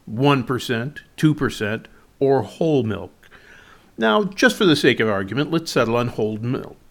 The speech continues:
But wait, we're not done. Then there are the questions of which brand. There are two or three different dairy cooperatives and companies represented. And then in grocery chains, there's probably a house brand. And,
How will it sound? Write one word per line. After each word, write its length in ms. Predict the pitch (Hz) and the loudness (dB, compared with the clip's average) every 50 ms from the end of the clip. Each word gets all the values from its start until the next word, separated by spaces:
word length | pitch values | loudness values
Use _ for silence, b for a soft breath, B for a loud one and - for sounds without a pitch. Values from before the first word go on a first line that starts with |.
| _ _ | _ _
But 280 | - 143 139 - - - _ _ _ _ - | -2 -2 -2 -2 -8 -16 _ _ _ _ 0
wait, 320 | 147 147 107 - - - - | 2 2 2 2 -2 -8 -14
we're 300 | 113 120 120 131 135 127 | -10 -4 0 2 2 2
not 300 | 117 117 101 92 95 - | 2 0 -4 -6 -6 -2
done. 380 | - 151 131 107 87 82 87 - B B B B B B B B B B B - - | 0 0 0 0 -2 -8 -12 -18 B B B B B B B B B B B -6 -4
Then 160 | 247 269 285 | -2 0 0
there 120 | 294 269 | 2 2
are 60 | 240 | 4
the 80 | 196 196 | 4 2
questions 500 | 190 - - 185 160 - - 170 156 135 | 2 2 2 2 2 2 0 0 0 0
of 120 | 139 117 | 0 -2
which 260 | 113 123 120 - - - | -2 -2 -2 -2 -4 -6
brand. 640 | 135 123 135 135 143 143 131 117 101 98 104 104 | -2 4 6 8 8 8 8 6 2 0 0 0
There 160 | 127 139 139 135 | 2 2 2 2
are 80 | 131 | 0
two 340 | 127 - - - - - 254 | -2 -4 -12 -8 -4 -2 2
or 140 | 226 170 117 | 2 2 2
three 420 | - - - 208 220 233 170 113 | 0 -2 0 0 2 2 2 0
different 440 | 107 110 139 139 - - 104 87 - | 0 0 0 0 0 -2 -4 -4 -4
dairy 300 | - 123 131 143 135 113 | -2 0 2 2 2 2
cooperatives 760 | 107 - - 104 98 101 101 - 110 104 98 104 127 127 - | 0 -2 -2 -2 0 0 -2 -2 -4 -4 -4 -4 -4 -4 -6
and 160 | 123 98 92 | -8 -10 -10
companies 540 | - - 135 135 110 117 110 104 95 95 95 | -6 -4 -4 -2 -2 -2 -4 -4 -4 -4 -4
represented. 760 | 104 98 92 - - 92 92 104 110 101 92 95 98 110 113 B B B B B B B B B - | -4 -6 -4 -6 -6 -8 -6 -6 -6 -6 -6 -6 -8 -8 -10 B B B B B B B B B -2
And 160 | - 143 165 | 0 2 2
then 160 | 175 165 160 | 2 4 4
in 200 | 151 135 131 127 | 4 4 2 2
grocery 440 | 120 139 160 220 247 - - 151 110 | 4 4 6 6 4 4 2 0 0
chains, 460 | - - - 107 98 110 131 143 139 | 0 -2 -6 -4 -4 -2 -2 -2 -2
there's 320 | 135 127 120 139 139 - | -2 0 0 0 0 -2
probably 560 | - _ - - - - 92 107 113 139 139 135 | -6 _ -18 -14 -8 -6 -6 -2 0 0 2 2
a 100 | 139 117 | 2 2
house 320 | 120 120 131 147 147 - | 4 4 4 4 2 0
brand. 540 | - - - 87 87 87 82 95 110 110 101 | -4 -10 -10 -10 -10 -8 -8 -8 -6 -6 -6
And, 200 | 92 92 95 | -8 -10 -12